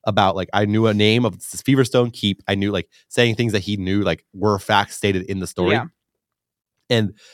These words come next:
Speaker 1: they're gonna do some research to try and figure out if it's, if his visions are actually real or if they're
Speaker 2: Yeah.
Speaker 1: fabrications
Speaker 2: 'Cause
Speaker 1: of his
Speaker 2: no
Speaker 1: mind.
Speaker 2: one's ever heard, like, no one that, that he talks to has ever heard of the name Feverstone Keep.
Speaker 1: Yeah. Uh, and so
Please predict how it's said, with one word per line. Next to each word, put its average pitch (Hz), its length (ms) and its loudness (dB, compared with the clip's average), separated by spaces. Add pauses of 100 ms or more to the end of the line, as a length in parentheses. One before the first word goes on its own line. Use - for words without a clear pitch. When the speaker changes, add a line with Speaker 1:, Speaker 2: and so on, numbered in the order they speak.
(140)
Speaker 1:
they're 117 100 -2
gonna 131 120 4
do 135 60 0
some 120 140 -2
research 123 260 2
to 101 60 -14
try - 180 2
and 104 100 -2
figure 110 240 0
out 104 160 2
if 107 120 -4
it's, 104 280 -2
if 120 320 -2
his 110 200 -4
visions 101 300 -4
are 95 120 -2
actually 98 400 -4
real 90 300 -2
or 98 220 -2
if 85 120 -4
they're 90 140 -2
Speaker 2:
Yeah. 85 40 -2
Speaker 1:
fabrications - 380 0
Speaker 2:
'Cause 240 100 -2
Speaker 1:
of - 20 -
his 226 40 2
Speaker 2:
no 226 120 4
Speaker 1:
mind. 269 60 2
Speaker 2:
one's 294 180 0
ever 202 340 2
heard, 170 320 0 (240)
like, 170 160 0
no 196 120 2
one 262 200 0
that, 214 140 -8 (260)
that 170 260 -6
he 196 220 -6
talks 160 360 2
to 196 140 0
has 202 160 -2
ever 156 180 0
heard 160 240 0
of 160 60 -4
the 151 100 -10
name 139 320 -8
Feverstone 139 480 -10
Keep. - 320 -14
Speaker 1:
Yeah. 85 220 0 (640)
Uh, 120 320 4 (160)
and 131 200 2
so 131 360 2